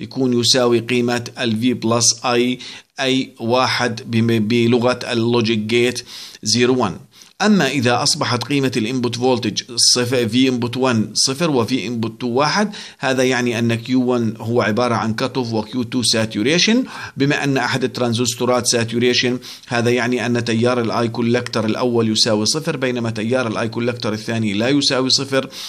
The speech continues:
وعندها قيمة ال V input، ال output سوف تساوي قيمة ال في سي إي sat،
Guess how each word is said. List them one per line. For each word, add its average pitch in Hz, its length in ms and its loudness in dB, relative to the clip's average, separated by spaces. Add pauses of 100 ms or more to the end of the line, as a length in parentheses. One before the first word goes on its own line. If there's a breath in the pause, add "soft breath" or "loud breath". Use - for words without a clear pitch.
(160 loud breath)
وعندها 120 460 0
قيمة 123 380 -2
ال 113 140 0
V 110 40 -4
input، 117 340 -2
ال 117 380 0
output 117 180 -4
سوف 113 260 -2
تساوي 113 460 -2
قيمة 113 420 -2
ال 107 140 -2
في 123 160 0
سي 117 340 0
إي 113 120 -2
sat، 117 420 2